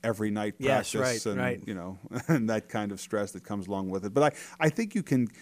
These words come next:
Speaker 1: I've always been someone who, you can get so much out of team sports.
Speaker 2: Mm-hmm.
Speaker 1: Um, and especially at the high school level, I, I thought all, all of the great lessons that I learned, uh, and, and had the ability to do, you know, as a homeschooler who,
Speaker 2: Mm-hmm.
Speaker 1: whose homeschool district in Bedford allowed me to participate in extracurricular activities.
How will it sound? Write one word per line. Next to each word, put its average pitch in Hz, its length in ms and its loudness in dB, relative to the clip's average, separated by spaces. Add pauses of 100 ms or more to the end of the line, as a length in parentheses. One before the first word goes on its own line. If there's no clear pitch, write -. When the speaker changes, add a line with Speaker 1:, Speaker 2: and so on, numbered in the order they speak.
(440)
Speaker 1:
I've 156 160 6
always 147 280 8
been 113 180 2
someone 104 300 4
who, 101 180 -2
you 107 140 0
can 135 160 0
get 147 140 2
so 127 260 4
much 110 280 0
out 90 180 0
of 87 160 -4
team 95 240 0
sports. - 520 -6
Speaker 2:
Mm-hmm. 120 120 -2
Speaker 1:
Um, 90 500 -2 (400)
and 113 100 0
especially 113 340 2
at 104 80 0
the 107 60 0
high 107 200 0
school 98 260 -2
level, 95 320 0
I, 92 260 2
I 90 240 -2
thought 98 380 -2 (120)
all, 104 200 -2
all 110 280 -2
of 104 60 -4
the 98 60 -6
great 107 280 0
lessons 98 420 -2
that 92 120 -2
I 92 120 2
learned, 92 400 -4 (480)
uh, 95 260 -6
and, 101 240 -4
and 101 140 -2
had 110 200 0
the 113 80 2
ability 123 400 4
to 123 60 2
do, 147 180 4
you 90 80 2
know, 92 120 2
as 107 120 0
a 110 60 0
homeschooler 110 640 0
who, 101 300 2
Speaker 2:
Mm-hmm. - 60 -10
Speaker 1:
whose 104 360 0
homeschool 110 480 0
district 107 400 -2
in 104 120 0
Bedford 101 420 0
allowed 95 260 2
me 98 100 0
to 92 60 -4
participate 101 580 -4
in 95 100 -6
extracurricular 95 600 -4
activities. 98 520 -2